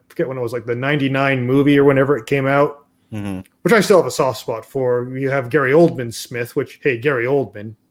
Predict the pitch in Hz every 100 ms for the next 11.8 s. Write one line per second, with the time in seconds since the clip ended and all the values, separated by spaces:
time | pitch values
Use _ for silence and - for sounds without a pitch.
0 | - 117 104 95 _ - 147 185 185 185
1 | 196 170 - 180 160 156 156 147 143 131
2 | 123 170 160 - 160 147 147 151 143 127
3 | 113 92 - _ - 151 151 127 117 117
4 | 120 120 120 120 107 _ _ - 151 160
5 | 151 151 165 160 139 165 135 131 135 131
6 | 131 117 - 160 139 113 113 - 120 -
7 | - - - 131 127 151 139 - _ _
8 | _ 107 120 151 147 160 143 - 156 131
9 | - - 160 - - 120 117 131 113 101
10 | 160 147 139 156 156 147 160 196 180 160
11 | 185 180 175 170 143 151 139 127